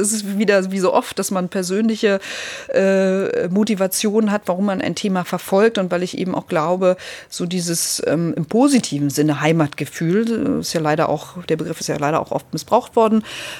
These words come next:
Im positiven Sinne muss man eine Verwurzelung haben und wissen, wo man herkommt und wo man hingehört. Und dann kann man auch in die Welt hinausgehen oder man kann eben auch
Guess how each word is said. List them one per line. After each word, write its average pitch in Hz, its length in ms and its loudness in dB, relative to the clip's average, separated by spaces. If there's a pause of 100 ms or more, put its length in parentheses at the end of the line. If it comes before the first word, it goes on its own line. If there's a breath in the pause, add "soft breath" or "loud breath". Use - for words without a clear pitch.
(100)
Im 185 100 -8
positiven 202 520 -2
Sinne 190 240 2
muss 190 240 0
man 190 140 2
eine 185 100 0
Verwurzelung 196 800 2
haben 165 320 2
und 160 160 -2
wissen, 190 260 -2
wo 180 80 0
man 170 180 0
herkommt 190 540 2
und 165 140 -4
wo 175 60 -4
man 170 180 0
hingehört. 220 720 4
Und 180 180 -4
dann 180 100 -2
kann 196 140 -4
man 190 140 0
auch 180 100 -4
in 196 60 -2
die 190 120 -2
Welt 185 200 4
hinausgehen 185 640 0
oder 185 140 4
man 180 100 -2
kann 196 180 -2
eben 180 220 -2
auch 165 220 0